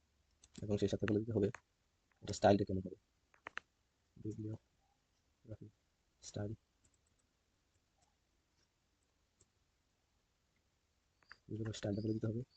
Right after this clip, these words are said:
আমরা এখানে অনেকগুলো স্টাইল দেওয়া আছে, আপনারা যদি কোনোটা ব্যবহার না করতে চান তাহলে প্লেন দিবেন। এখন আমরা রিকম্পাইল করি,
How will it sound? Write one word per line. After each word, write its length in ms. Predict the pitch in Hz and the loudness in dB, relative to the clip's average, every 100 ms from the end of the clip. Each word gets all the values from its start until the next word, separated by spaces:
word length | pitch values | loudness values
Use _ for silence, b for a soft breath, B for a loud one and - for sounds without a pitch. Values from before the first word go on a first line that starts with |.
| - _ _ - | -20 _ _ 2
আমরা 140 | 104 | 4
এখানে 160 | 104 107 | 6 4
অনেকগুলো 240 | 110 113 107 | 4 4 4
স্টাইল 180 | 196 | 4
দেওয়া 120 | 139 101 | 4 4
আছে, 160 | - 147 _ _ _ _ _ _ _ _ _ | 2 -2 _ _ _ _ _ _ _ _ _
আপনারা 300 | 107 - 104 | -6 0 2
যদি 140 | 98 101 | 4 4
কোনোটা 200 | 104 101 | 6 8
ব্যবহার 200 | 101 101 | 8 6
না 100 | 101 | 2
করতে 140 | 110 | 0
চান 120 | 101 | 0
তাহলে 140 | 98 - | 0 4
প্লেন 220 | 95 95 | 2 4
দিবেন। 200 | - 131 - - - - - _ - - - _ | 0 -2 -8 -14 -20 -18 -20 _ -20 -20 -20 _
এখন 140 | - 101 | -2 0
আমরা 140 | 101 | 2
রিকম্পাইল 360 | 101 104 101 101 | 2 0 -2 -2
করি, 180 | 101 | -4